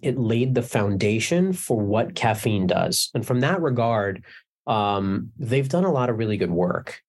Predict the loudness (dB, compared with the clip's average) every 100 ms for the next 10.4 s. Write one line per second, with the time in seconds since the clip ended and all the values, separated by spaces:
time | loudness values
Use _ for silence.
0 | -4 0 0 -4 -14 -20 -20 -10 -2 0
1 | 2 2 0 -4 -2 0 2 0 -2 -4
2 | 0 0 -2 -2 0 2 0 0 0 0
3 | 0 0 0 0 0 0 0 0 0 0
4 | -2 -10 -20 _ _ _ _ _ -20 _
5 | -2 -2 -2 -2 -2 -2 0 0 2 0
6 | 0 -6 -4 -2 0 0 0 2 0 0
7 | 0 0 0 0 0 0 -2 -2 0 0
8 | 0 0 0 -2 -2 0 0 0 0 2
9 | 0 0 -2 -4 -2 0 0 0 0 0
10 | -2 -4 -10